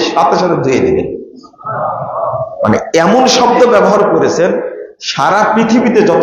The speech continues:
বালিকণা আছে এবং আসমানে যত বৃষ্টিকণা আছে, যত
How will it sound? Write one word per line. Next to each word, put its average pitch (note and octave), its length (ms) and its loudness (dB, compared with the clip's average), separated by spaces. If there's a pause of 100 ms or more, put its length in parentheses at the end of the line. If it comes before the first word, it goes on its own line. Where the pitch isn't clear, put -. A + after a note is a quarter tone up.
বালিকণা F3+ 500 4
আছে G3 200 0 (800)
এবং E3+ 160 2 (200)
আসমানে C#4 600 2 (120)
যত G3+ 280 2 (1200)
বৃষ্টিকণা C#3+ 1040 2
আছে, - 260 -2 (1160)
যত F#3+ 300 2